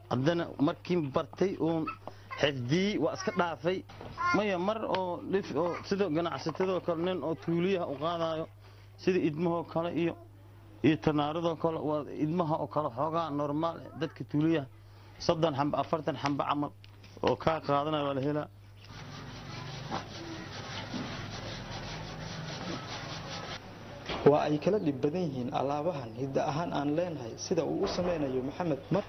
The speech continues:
Speaker 1: Waa kala dhib badan yihiin, idinkaa u fudud, dherigaa ku xigo, burjikada xoogaa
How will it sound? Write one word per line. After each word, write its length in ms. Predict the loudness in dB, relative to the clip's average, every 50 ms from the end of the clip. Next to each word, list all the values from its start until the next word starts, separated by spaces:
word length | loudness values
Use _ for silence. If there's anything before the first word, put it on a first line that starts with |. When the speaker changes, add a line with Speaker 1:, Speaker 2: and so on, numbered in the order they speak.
| 2
Speaker 1:
Waa 120 | 2 2 2
kala 240 | 2 2 2 2 2
dhib 180 | 2 2 2 2
badan 160 | 2 2 2
yihiin, 220 | 2 0 2 2 2
idinkaa 360 | 2 2 0 0 0 0 0
u 100 | -2 -4
fudud, 280 | -4 -2 -2 -2 -2 -4 -8 -16 -20 -20 -18 -16 -16 -16 -16 -18 -18 0 4
dherigaa 380 | 6 6 6 6 4 2 2 2
ku 100 | 0 0
xigo, 260 | 2 2 2 2 0 -2 -6 -12 -20 -20 -18 -16 -16 -14 -12 -12 -12 -10 -10 -8 -6 2
burjikada 540 | 6 6 6 6 6 4 4 4 4 2 2 0
xoogaa 340 | 0 0 0 0 0 -2 -2